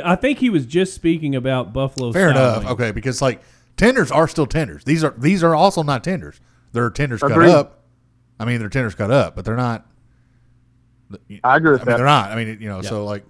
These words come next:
Speaker 2: <clears throat> so yeah, chunks of
Speaker 3: But
Speaker 2: chicken.
Speaker 3: I would, I would
Speaker 2: Chunks
Speaker 3: make
Speaker 2: of
Speaker 3: the argument
Speaker 2: chicken.
Speaker 3: though that even, like, instead of getting bo-, like, if I went to, like, a, I'm trying to think, like, like a Hooters is a good example of this.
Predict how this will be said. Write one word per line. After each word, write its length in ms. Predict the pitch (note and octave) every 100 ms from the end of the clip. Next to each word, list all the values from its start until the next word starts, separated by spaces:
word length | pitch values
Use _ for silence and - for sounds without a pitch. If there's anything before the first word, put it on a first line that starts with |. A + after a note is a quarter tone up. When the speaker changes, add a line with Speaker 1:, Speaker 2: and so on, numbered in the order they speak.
| _
Speaker 2:
<clears throat> 800 | - - - G3 F#3+ D#3+ B2 -
so 220 | - - B2
yeah, 260 | A#2+ B2+
chunks 260 | F2 A#2+ -
of 60 |
Speaker 3:
But 60 | E3
Speaker 2:
chicken. 120 | D#3+ D#3+
Speaker 3:
I 80 |
would, 120 | A#3+ G3
I 80 | A#3
would 20 |
Speaker 2:
Chunks 100 | A#3+
Speaker 3:
make 100 | A3
Speaker 2:
of 80 | D#3
Speaker 3:
the 60 | E3+
argument 240 | E3 D#3+
Speaker 2:
chicken. 80 | D#3
Speaker 3:
though 60 | D3+
that 40 | D3
even, 180 | F3+ D#3+
like, 200 | C#3+ - _ -
instead 420 | D#3+ D3+ - G3
of 120 | F#3+
getting 280 | C#3 F3 D#3+
bo-, 160 | C3 D3
like, 160 | D#3 C#3+
if 100 | F3+
I 60 |
went 160 | F#3+ F3
to, 60 | E3
like, 220 | D3 C#3
a, 220 | B2 G#2 G#2 _ _ _ _ _ - _ _ -
I'm 100 | C3
trying 240 | - D#3 C3
to 60 |
think, 120 | C3 A#2
like, 200 | B2+ -
like 160 | D3 C#3
a 200 | C3+ B2
Hooters 400 | - F3+ D#3 A#2
is 120 | A#2 A#2+
a 80 |
good 140 | C3 C3+
example 340 | A#2+ B2+ A#2
of 60 | A2+
this. 280 | G#2+ -